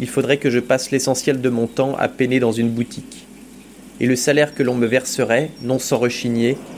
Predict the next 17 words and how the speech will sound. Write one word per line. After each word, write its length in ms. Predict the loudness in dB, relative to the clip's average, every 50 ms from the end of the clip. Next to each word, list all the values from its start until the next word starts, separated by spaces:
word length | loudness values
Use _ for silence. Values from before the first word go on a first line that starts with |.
| -16 -14 -14 -14 -14 -14 -6 -4
me 80 | -4 0
permettrait 540 | 2 2 2 2 2 0 0 0 2 2
alors 240 | 4 4 4 2 2
de 100 | 2 0
lire, 360 | 0 0 0 0 0 0 0 -2 -8 -16 -10 -2
d'écrire 480 | 0 0 0 0 -2 0 2 2 2 0 -2 -8 -16 -16 -16 -12 -4 -2
et 80 | 0
de 100 | 2 2
remplir 440 | 2 2 2 0 0 0 0 0 2
mes 120 | 2 0 0
nuits 260 | 2 2 2 2 2
de 100 | 2 2
rencontres 500 | 2 2 0 -2 -2 -4 -4 -4 -4 -8
plus 280 | -6 -4 -2 -2 0
ou 40 | 0
moins 160 | 0 0 0
satisfaisantes, 920 | 0 0 -2 -2 -2 -4 -6 -2 -2 -2 0 0 0 -2 -2 -4 -8 -12